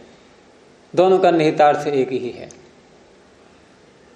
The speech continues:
तो इस तरह से ये ईश्वर प्रणिधान। अब क्योंकि यहां तो ये वाक्य इतना ही है बस कि सर्व क्रियाणाम परम गुरु अर्पणम, और ऋषि का वाक्य है,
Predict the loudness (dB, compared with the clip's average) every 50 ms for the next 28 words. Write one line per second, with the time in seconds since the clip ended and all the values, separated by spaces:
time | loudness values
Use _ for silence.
0 | _ _ -2 0 0 0 2 2 2 2 2 2 2 0 2 4 2 2 2 2
1 | 0 0 2 0 0 0 -2 -2 -4 -6 -6 -8 -10 -10 -10 -14 -16 -8 -6 -6
2 | -2 0 0 0 2 2 2 2 2 0 0 2 2 2 4 4 4 2 2 2
3 | 0 0 2 2 2 2 2 2 0 0 0 -2 -4 -6 -8 -10 -16 -18 -20 -20
4 | -20 -20 _ _ _ _ -20 _ _ _ _ _ _ _ _ _ _ -8 -4 -4
5 | -2 0 2 2 2 0 0 0 2 2 2 2 0 -2 -4 -4 -4 -2 -2 -2
6 | -2 -2 -2 -4 -4 -2 -4 -4 -6 -6 -4 -4 -4 -4 -6 -10 -12 -12 -14 -18
7 | -20 -20 -20 _ _ _ _ _ _ _ _ _ _ _ _ _ _ _ -20 _
8 | _ -20 _ _ _ _ -2 0 0 2 0 0 0 2 2 2 4 2 2 0
9 | 0 -2 -2 0 0 -2 -2 -6 -14